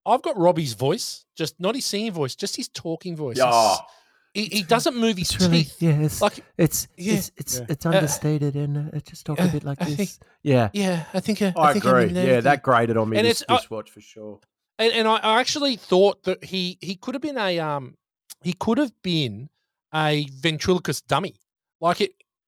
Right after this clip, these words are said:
Speaker 1: his mouth never moved when he spoke. I, and I actually really started to focus on it and on the second half of the movie. I'm like, he just doesn't move his teeth. He
Speaker 2: Yeah.
Speaker 1: doesn't open his mouth. It's only when he sings does he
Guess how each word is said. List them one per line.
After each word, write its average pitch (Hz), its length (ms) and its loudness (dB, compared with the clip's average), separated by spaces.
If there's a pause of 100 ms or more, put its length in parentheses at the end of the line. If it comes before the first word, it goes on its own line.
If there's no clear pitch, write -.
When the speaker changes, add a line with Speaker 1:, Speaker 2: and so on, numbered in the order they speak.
(140)
Speaker 1:
his 170 280 -4
mouth 220 340 -2
never 185 220 -2
moved 147 540 -4
when 175 180 -4
he 170 60 -4
spoke. 180 520 -2 (360)
I, 180 160 -2
and 202 140 0
I 190 120 4
actually 233 340 0
really 190 360 2
started 160 300 0
to 139 80 -8
focus 156 360 -2
on 156 220 -2
it 156 80 -12
and 147 180 -10 (160)
on 151 120 -10
the 143 100 -6
second 156 320 -8
half 143 240 -4
of 151 80 -8
the 131 60 -6
movie. 139 400 -4 (340)
I'm 175 140 -6
like, 185 200 0
he 208 140 -4
just 220 240 -4
doesn't 220 260 -4 (100)
move 175 200 2
his 131 140 -8
teeth. 220 320 -6
He 165 140 -16
Speaker 2:
Yeah. 170 40 -8
Speaker 1:
doesn't 214 300 -4
open 180 260 2
his 135 160 -6
mouth. 156 400 -2 (400)
It's 180 140 -2
only 240 180 0
when 208 100 -2
he 170 60 -4
sings 190 360 -4
does 156 140 -10
he 151 120 -4